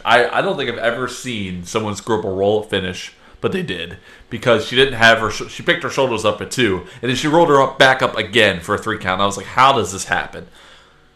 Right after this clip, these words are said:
Uh, I don't understand, uh, how professionals screw up a roll-up finish, but they did. They found a way. And the last thing that I have is,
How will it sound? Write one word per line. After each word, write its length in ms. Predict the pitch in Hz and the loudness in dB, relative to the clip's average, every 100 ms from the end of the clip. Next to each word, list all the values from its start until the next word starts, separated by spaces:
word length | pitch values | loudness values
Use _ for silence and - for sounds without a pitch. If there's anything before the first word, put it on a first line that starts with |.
| _ - | _ -8
Uh, 220 | 127 120 - _ - | -6 -6 -10 _ 2
I 140 | 156 | 6
don't 160 | 185 156 | 6 4
understand, 560 | 123 107 139 135 135 127 - | 2 -4 0 0 -2 -6 -4
uh, 240 | 123 92 | 0 0
how 260 | - 127 127 | 2 2 2
professionals 540 | 117 127 123 - 117 | 0 0 0 -2 -8
screw 180 | - 135 | -6 -6
up 60 | 117 | -4
a 60 | |
roll-up 520 | 104 110 117 113 113 - | -2 0 2 0 -4 -6
finish, 440 | 120 120 - - - | -6 -6 -10 -12 -10
but 140 | - | -4
they 100 | 117 | -4
did. 300 | 110 85 - | -4 -8 -8
They 100 | 104 | -6
found 240 | 98 87 | -4 -6
a 40 | 92 | -6
way. 160 | - - - - - _ _ | -12 -14 -20 -20 -20 _ _
And 420 | 127 123 117 110 101 | 0 2 2 -2 -2
the 100 | 104 | 2
last 380 | 113 123 123 | 4 4 2
thing 120 | 123 110 | -4 -4
that 100 | 104 | -4
I 60 | |
have 500 | 98 98 98 98 - | 0 2 2 0 -6
is, 220 | 107 95 | -6 -6